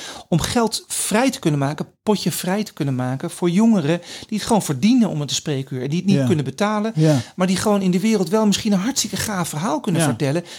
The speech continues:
Speaker 1: waardoor ze zich veel beter kunnen aanbieden aan de
Speaker 2: Heerlijk,
Speaker 1: wereld.
Speaker 2: heerlijk, heerlijk.
Speaker 1: Ja, dat is,
Speaker 2: Ja.
Speaker 1: ik, ik vind het gewoon
Speaker 2: Echt een missie.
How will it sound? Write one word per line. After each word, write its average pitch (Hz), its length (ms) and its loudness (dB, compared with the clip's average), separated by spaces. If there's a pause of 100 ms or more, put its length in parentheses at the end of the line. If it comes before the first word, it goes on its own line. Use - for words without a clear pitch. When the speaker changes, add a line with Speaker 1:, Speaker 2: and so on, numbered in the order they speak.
Speaker 1:
waardoor 220 500 2
ze 202 100 2
zich 175 280 0
veel - 280 -6
beter 190 300 0
kunnen 165 300 -4
aanbieden 165 500 0
aan 131 140 -2
de 127 60 0
Speaker 2:
Heerlijk, 139 420 4
Speaker 1:
wereld. - 0 -
Speaker 2:
heerlijk, 127 440 2
heerlijk. 131 320 2
Speaker 1:
Ja, 190 140 4
dat 170 160 -4
is, 196 120 0
Speaker 2:
Ja. 135 240 2
Speaker 1:
ik, - 60 -8
ik - 140 -12
vind 233 180 2
het 185 80 -4
gewoon 175 340 0
Speaker 2:
Echt 180 240 0
een 143 120 4
missie. 143 420 0